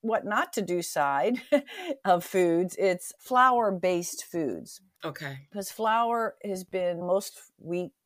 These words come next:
Speaker 1: flour, even, you know, even if it says whole wheat flour, it's, it's still flour. It's taken the wheat and ground into a powder and taken all the bran and all the healthy stuff out.
Speaker 2: Mm-hmm.
Speaker 1: So flour-based foods are breads and pastas and crackers and baked goods.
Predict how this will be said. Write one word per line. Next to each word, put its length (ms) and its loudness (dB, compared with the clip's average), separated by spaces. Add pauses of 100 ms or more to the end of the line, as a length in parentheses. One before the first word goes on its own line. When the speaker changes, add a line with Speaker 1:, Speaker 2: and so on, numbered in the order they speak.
(100)
Speaker 1:
flour, 480 2
even, 340 -4
you 120 -6
know, 280 -6
even 200 -8
if 80 -10
it 80 -14
says 180 -4
whole 220 -4
wheat 180 -6
flour, 420 -6
it's, 480 -14
it's 200 -12
still 480 -2 (100)
flour. 680 4
It's 240 -10
taken 260 -6
the 100 -4
wheat 360 -4
and 240 -6 (240)
ground 400 -6
into 500 -6 (300)
a 60 -2
powder 520 4 (260)
and 120 -10
taken 260 -2
all 180 2
the 80 -2
bran 360 -4
and 100 -4
all 140 0
the 40 -6
healthy 240 -4
stuff 280 -8
out. 240 -4 (240)
Speaker 2:
Mm-hmm. 140 -6
Speaker 1:
So 220 0
flour-based 760 0
foods 240 -4
are 100 0
breads 400 2
and 160 -2
pastas 760 -2
and 420 -4
crackers 640 -4
and 120 -8
baked 300 -4
goods. 540 -4